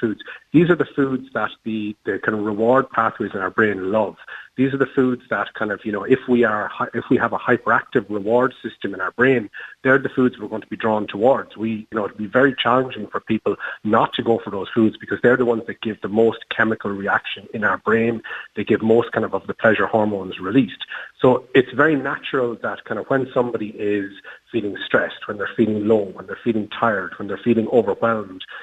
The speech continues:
if they're dealing with kind of, you know, um, lots of issues, these are the foods that our brain subconsciously drives us towards because they're the ones you're gonna get most response from. And again, you know, that, that's, that's a major part of why people struggle.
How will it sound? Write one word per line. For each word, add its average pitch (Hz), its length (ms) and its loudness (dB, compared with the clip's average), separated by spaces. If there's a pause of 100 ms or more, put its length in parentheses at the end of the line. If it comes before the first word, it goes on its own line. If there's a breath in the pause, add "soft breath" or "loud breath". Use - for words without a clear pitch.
(140 loud breath)
if 127 180 -4
they're 110 100 4
dealing 131 360 4
with 107 200 -4
kind 110 140 0
of, 104 220 -4
you 104 60 -8
know, 101 280 -4
um, 101 320 -6
lots 107 240 0
of 104 80 0
issues, 92 400 0 (380 loud breath)
these 156 240 4
are 143 40 4
the 120 80 -2
foods 127 380 2
that 104 100 -2
our 101 120 -2
brain 120 520 0
subconsciously 113 600 -2
drives 107 360 0
us 95 200 -6
towards 127 400 2
because - 220 -12
they're 127 160 6
the 131 60 0
ones 120 220 0
you're 104 80 -12
gonna 101 140 -8
get 101 140 -10
most 101 280 -4
response - 400 -2
from. - 200 -8 (360 loud breath)
And 135 100 4
again, 151 460 4
you 113 60 -12
know, 113 160 -8
that, 123 180 -4
that's, - 220 -2 (240)
that's 127 160 -2
a 117 60 -2
major 113 440 0
part 113 320 0
of 98 120 -16
why 107 120 -2
people 95 280 -8
struggle. - 380 2